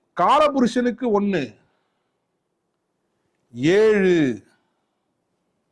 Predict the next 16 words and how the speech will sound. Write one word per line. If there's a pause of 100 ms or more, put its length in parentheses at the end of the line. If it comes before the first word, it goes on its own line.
(1040)
சுக்கிரன்
வீட்டில்
கேது. (1900)
சுக்கிரன்
என்பது
என்ன?
காதலுக்கு
சொந்தக்காரன்,
ஆடம்பரத்துக்கு
சொந்தக்காரன்,
அலங்காரத்துக்கு
சொந்தக்காரன், (360)
விருப்பத்திற்கு
சொந்தக்காரன்,
வாசனைக்கு
சொந்தக்காரன்.